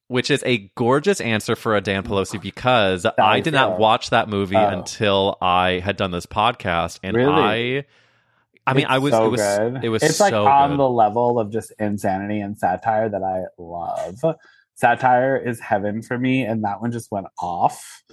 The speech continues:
Speaker 1: Yeah.
Speaker 2: But also, like, for a moment, is it Cinderella with Brandy and, um, Whitney Houston?
Speaker 1: You know what? I, my whole was, like, quaking, hoping that you were gonna bring it up because I finally watched the special and Whoopi's, like,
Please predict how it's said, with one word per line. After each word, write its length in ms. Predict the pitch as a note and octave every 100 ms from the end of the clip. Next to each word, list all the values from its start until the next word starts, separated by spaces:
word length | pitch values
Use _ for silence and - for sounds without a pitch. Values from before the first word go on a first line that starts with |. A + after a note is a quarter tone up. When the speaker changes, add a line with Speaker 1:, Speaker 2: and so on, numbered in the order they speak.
| _
Speaker 1:
Yeah. 200 | F#2+ E2 -
Speaker 2:
But 120 | C#3+ C#3+
also, 340 | C#3+ - F#3+
like, 340 | F#3 D#3+ C3+ - - - _ - -
for 260 | - C3
a 80 | B2
moment, 680 | B2 A#2+ A#2+ C#3 F#3 F#3+ G3+ _ _
is 200 | C3 C3
it 180 | C3 C3
Cinderella 760 | - A#2+ A2+ A2 G#2 A2 A#2 A#2
with 220 | A2 G#2+
Brandy 500 | - G#2 F#2+ G2 F#2+ F#2
and, 480 | G2+ F#2+ F#2 F2+ F#2 - -
um, 300 | F#2 F2+ E2+
Whitney 240 | F2+ F2 F#2
Houston? 500 | F2+ - - - G#2 _ _
Speaker 1:
You 160 | - C#3
know 100 | D#3+
what? 260 | D#3+ E3 - -
I, 140 | C#3
my 140 | A#2+ A#2+
whole 300 | - C#3 E3
was, 200 | C#3+ G#2
like, 180 | F#2+ - - -
quaking, 520 | - A2 A2 - F#2+
hoping 320 | E2+ F#2 F#2
that 100 | F2+
you 80 | F2+
were 80 | F2
gonna 140 | E2+
bring 180 | E2 E2+
it 60 | E2+
up 120 | F2+
because 300 | F#2 G2+ F#2
I 120 | G2+
finally 400 | G2 G2+ G2 G#2
watched 320 | F#2 F2 -
the 100 | -
special 520 | F#2 - E2 - A2+ A2
and 260 | G2 F2+
Whoopi's, 540 | E2+ F#2+ - C3+ D3+ A#2+
like, 420 | G#2 F#2 F2 -